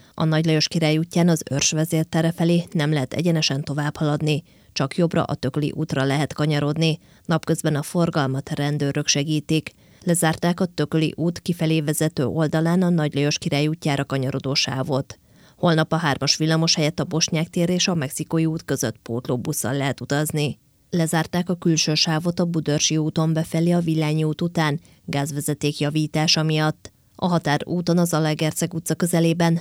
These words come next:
lezárták a fél útpályát, mert javítják a gázvezetéket. A váltakozó irányú áthaladást jelzőlámpa szabályozza. A Gyáli úti felüljárónál mindkét irányban csak egy sáv járható.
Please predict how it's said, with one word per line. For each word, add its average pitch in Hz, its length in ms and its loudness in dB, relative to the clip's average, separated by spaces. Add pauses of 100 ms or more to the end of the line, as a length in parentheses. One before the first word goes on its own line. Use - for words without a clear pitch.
lezárták 160 580 -2
a 175 60 2
fél 165 240 0
útpályát, 165 600 -2
mert 131 240 -6
javítják 123 480 -4
a 127 60 -4
gázvezetéket. 139 1040 -2 (280)
A - 120 -4
váltakozó 156 580 0
irányú 151 440 0
áthaladást 147 680 -2
jelzőlámpa 143 720 -2
szabályozza. 151 800 0 (320)
A - 100 -4
Gyáli 143 340 0
úti 127 200 -2
felüljárónál 165 840 2
mindkét 156 380 -4
irányban 151 480 0 (240)
csak - 180 -6
egy - 140 -8
sáv 127 280 -4
járható. 127 600 -2